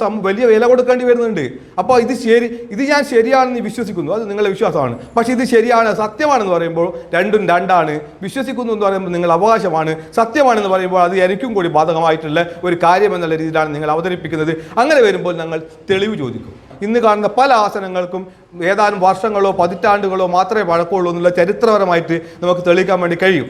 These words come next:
ഈ പതഞ്ജലി യോഗയുടെ മുന്നോട്ട് വെക്കുന്ന ആശയങ്ങൾക്ക് ഘടകവിരുദ്ധമാണ് ഇന്നത്തെ പുതിയ ആധുനിക യോഗയുടെ ആൾക്കാർ മുമ്പോട്ട് വെക്കുന്ന വാദഗതികൾ. യോഗ ചെയ്താൽ രോഗം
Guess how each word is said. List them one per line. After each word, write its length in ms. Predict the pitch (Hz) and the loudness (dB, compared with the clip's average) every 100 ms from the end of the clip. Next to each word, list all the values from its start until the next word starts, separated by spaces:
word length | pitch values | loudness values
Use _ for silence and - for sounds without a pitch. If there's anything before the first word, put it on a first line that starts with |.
| - 185 | -6 -4
ഈ 120 | 185 196 | -2 0
പതഞ്ജലി 380 | 220 233 254 247 | 0 2 2 4
യോഗയുടെ 640 | 226 214 214 214 208 208 202 | 2 4 2 2 0 -4 -2
മുന്നോട്ട് 280 | 196 214 220 208 | 0 0 0 0
വെക്കുന്ന 280 | 202 202 190 185 | -2 -4 0 0
ആശയങ്ങൾക്ക് 460 | 196 220 202 190 180 | 2 0 0 -2 0
ഘടകവിരുദ്ധമാണ് 720 | 214 247 247 214 185 185 185 175 | 2 4 2 2 0 -2 -2 -4
ഇന്നത്തെ 320 | 202 220 214 - | -6 -4 -6 -6
പുതിയ 300 | 185 180 208 180 | -8 -2 2 4
ആധുനിക 320 | 185 208 202 180 | 2 -2 -4 -2
യോഗയുടെ 300 | 180 190 190 170 | -2 -4 -2 0
ആൾക്കാർ 260 | 170 185 170 | 0 -2 -4
മുമ്പോട്ട് 260 | 165 180 175 | -4 -4 -2
വെക്കുന്ന 220 | 170 165 160 | -4 -2 -2
വാദഗതികൾ. 460 | 165 170 147 123 117 - - - 196 | 0 0 -2 -4 -6 -12 -20 -2 2
യോഗ 200 | 226 240 226 | 4 4 4
ചെയ്താൽ 320 | 202 202 190 175 | 2 2 0 0
രോഗം 240 | 214 220 | 2 2